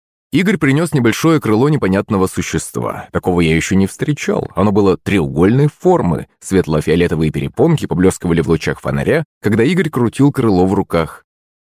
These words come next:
В своём мире я знал лишь одного монстра, который имел похожие крылья. Это был песчаный людоед. Крылья его гораздо больше, чем это, но форма и цвет напомнили именно о нём.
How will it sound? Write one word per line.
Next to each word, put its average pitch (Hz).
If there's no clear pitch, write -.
В -
своём 185
мире 190
я 160
знал 151
лишь 143
одного 113
монстра, 110
который 85
имел 104
похожие 80
крылья. 62
Это 87
был 104
песчаный 101
людоед. 80
Крылья 120
его 95
гораздо 82
больше, 104
чем 64
это, 62
но 101
форма 131
и 180
цвет 95
напомнили 92
именно 69
о 107
нём. 151